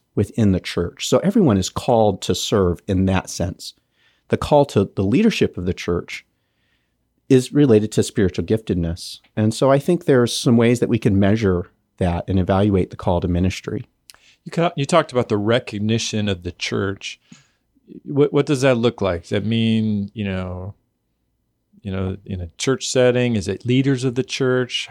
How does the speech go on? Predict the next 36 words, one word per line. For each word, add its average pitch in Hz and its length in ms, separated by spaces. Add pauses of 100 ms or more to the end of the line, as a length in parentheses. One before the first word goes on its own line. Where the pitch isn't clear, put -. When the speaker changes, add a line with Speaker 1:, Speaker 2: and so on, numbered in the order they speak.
(160)
Speaker 2:
You 107 80
know, 104 80
how, 110 140 (240)
how, - 200
what 110 160
are 104 40
you 101 60
talking 98 300
about 90 200
there? 98 240
Speaker 1:
Yeah, 156 180
I 151 80
do 196 160
think 160 240
it's, - 340
it, 135 180
I 139 40
think 196 160
it 160 60
involves 117 520
leadership 110 520
of 110 100
the 107 80
church. - 380
Speaker 2:
Okay. 92 280
Speaker 1:
There 120 240
in 120 120
First - 260
Timothy, 113 340
you 101 140
have 101 460 (100)
this 101 180
statement - 540
that - 180 (200)
there 107 120
was, 98 280